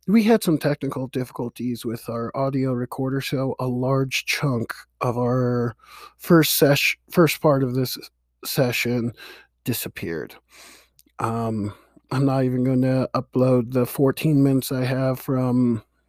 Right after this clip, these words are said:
part one because it just doesn't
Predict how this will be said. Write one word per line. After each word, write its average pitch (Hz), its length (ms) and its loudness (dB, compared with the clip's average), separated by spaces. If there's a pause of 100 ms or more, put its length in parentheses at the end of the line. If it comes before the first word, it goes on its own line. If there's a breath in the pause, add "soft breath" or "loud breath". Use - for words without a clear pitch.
(340)
part 135 280 0
one 180 340 4 (380 loud breath)
because 156 400 -2
it 147 160 -4
just - 460 -4 (240)
doesn't 151 400 -2